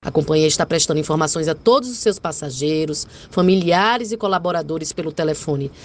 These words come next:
zero oitocentos, noventa e quatro, dezenove, sete um dois, disponível vinte e quatro horas.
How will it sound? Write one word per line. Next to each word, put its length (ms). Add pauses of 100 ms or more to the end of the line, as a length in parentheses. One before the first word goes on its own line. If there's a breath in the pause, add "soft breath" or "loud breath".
(160 loud breath)
zero 380
oitocentos, 880
noventa 380
e 60
quatro, 500
dezenove, 840 (180 loud breath)
sete 580
um 160
dois, 480
disponível 760 (200 loud breath)
vinte 280
e 40
quatro 320
horas. 460